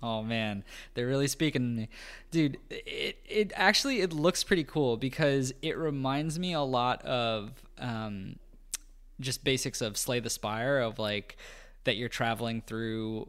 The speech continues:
a specific corridor, you're fighting these enemies, you're keeping your specific deck and, like, going and building that up, but they add this weird Yahtzee element to it of, like, the rolls, and each roll you get to use those dice for potentially different cards. Like,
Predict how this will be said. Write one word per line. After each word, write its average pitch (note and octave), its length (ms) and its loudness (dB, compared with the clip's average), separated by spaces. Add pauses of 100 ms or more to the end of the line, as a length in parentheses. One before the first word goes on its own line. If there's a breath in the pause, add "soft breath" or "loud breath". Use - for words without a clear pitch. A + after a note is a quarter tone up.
a A#2 80 -2
specific - 460 -4
corridor, A#2+ 440 0
you're A2 140 0
fighting G#2 640 -4
these A2 200 -8
enemies, C3+ 600 0
you're A2 220 -6 (680)
keeping C#3+ 480 -2
your B2+ 140 0
specific - 480 -6
deck B2+ 280 2
and, G#2+ 160 -4
like, G2+ 240 -6 (640 loud breath)
going A#2+ 300 2
and A2 100 -2
building A2 300 -2
that G#2 160 -2
up, F3+ 240 0
but C3 80 -4
they C3+ 140 2
add C3+ 280 2
this C#3 160 0
weird B2+ 320 -2
Yahtzee A2 640 -2
element E3+ 460 0
to F3+ 180 2
it F#3+ 180 0 (140)
of, A#2 240 -4
like, A#2 340 -2
the A#2+ 220 0
rolls, C3+ 560 0
and A2+ 260 -4
each - 320 -4
roll A#2 540 0 (340 loud breath)
you A#2+ 100 -6
get B2 120 0
to A2+ 100 -6
use A2 220 -2
those A#2+ 200 0
dice A#2 280 0
for G#2+ 240 -4
potentially A#2 560 -4
different - 260 -6
cards. C#3 460 -2
Like, G#2+ 240 -2